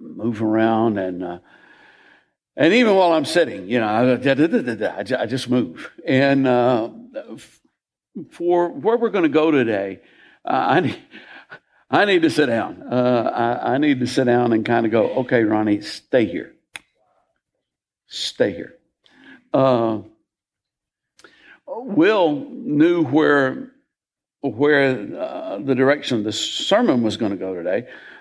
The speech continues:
Uh, he did not know, um, what verse I was gonna preach from, because the last time we talked, I didn't know what verse I was gonna preach from. Uh, but, uh, when the Lord gave it to me, I, uh, went, "Of course, that's exactly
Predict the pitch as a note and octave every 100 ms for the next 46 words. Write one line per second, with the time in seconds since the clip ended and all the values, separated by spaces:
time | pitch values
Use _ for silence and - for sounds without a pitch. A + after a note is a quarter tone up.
0 | - - G#2 A2 C#3 C3 B2+ B2+ F3 -
1 | B2 G#2+ C#3 F#3 - _ _ _ - A2
2 | G#2 G#2 G2 F#2+ F#2 F2+ F2+ - - _
3 | _ - C3+ - G3 B3 - G2 G2 -
4 | G2 F2+ - _ - G#2 - F2 E2 -
5 | - - - - - - _ - A2+ -
6 | A2 F#2+ - G#2 G2 G2+ A#2 G2 G#2 C3+
7 | D#3+ D3+ G3 D#3+ G#2 F#2 F2+ F2+ - -
8 | - - - - - C#2 - - - _
9 | - - - - A#2 A2+ A#2 A#2+ A#2 A2+
10 | A2 B2 G#2+ G#2 B2 B2+ D3 C3+ A2 -
11 | B2 D3+ F#3 - B2+ D3+ E3 - - _
12 | _ - A#2+ A#2 A2+ A2 G#2 G#2+ A2 -
13 | - B2 - - D3+ - C3 B2+ A2 G2
14 | A2+ B2+ F3 - G2+ F2